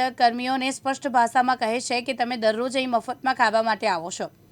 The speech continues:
તમને ખાવા માટે સરકાર પૈસા આપે છે કે પછી આવી લારીઓ પરથી મફતમાં ખાવાનું લેવાનો અધિકાર આપે છે? જો આવું ખાવાનું નહીં આપું તો ધમકી આપો છો કે લારી બંધ કરી દઈશું,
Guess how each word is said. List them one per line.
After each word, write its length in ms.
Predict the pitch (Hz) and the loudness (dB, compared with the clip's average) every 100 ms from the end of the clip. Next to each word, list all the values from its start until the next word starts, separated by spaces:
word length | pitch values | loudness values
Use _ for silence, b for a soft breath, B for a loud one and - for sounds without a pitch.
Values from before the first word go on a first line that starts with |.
| b b b | b b b
તમને 260 | - 220 262 | -2 -2 0
ખાવા 280 | 262 220 240 | 4 4 4
માટે 220 | 247 254 | 2 0
સરકાર 380 | 254 226 240 247 | 0 2 4 2
પૈસા 360 | 233 208 254 | 2 2 6
આપે 180 | 240 247 | 6 4
છે 120 | 254 | -4
કે 120 | 247 254 | -6 -6
પછી 240 | 240 269 | -4 2
આવી 180 | 240 247 | 2 4
લારીઓ 360 | 233 190 226 | 2 0 -2
પરથી 340 | 233 233 233 247 | 0 0 0 -2
મફતમાં 500 | 226 208 233 226 226 | -4 -2 -4 -2 0
ખાવાનું 580 | 240 208 220 226 226 240 | 2 2 2 0 -4 -2
લેવાનો 300 | 208 214 226 | 0 0 -2
અધિકાર 360 | 190 196 214 | -4 0 2
આપે 240 | 190 - 185 | 2 -2 -8
છે? 160 | 180 - _ - b b b _ | -8 -10 _ -20 b b b _
જો 100 | 214 | 6
આવું 140 | 254 254 | 6 8
ખાવાનું 400 | 254 233 254 262 | 6 6 4 4
નહીં 260 | 247 269 | 0 2
આપું 200 | 254 262 | 0 0
તો 80 | 262 | -2
ધમકી 360 | 233 220 208 254 | -2 -4 0 2
આપો 260 | 240 262 | 2 2
છો 140 | 254 269 | -4 -2
કે 100 | 262 | 2
લારી 220 | 220 233 | 2 2
બંધ 240 | 214 226 | 0 -2
કરી 200 | 226 202 | -2 -6
દઈશું, 400 | 170 165 170 190 | -6 -10 -12 -14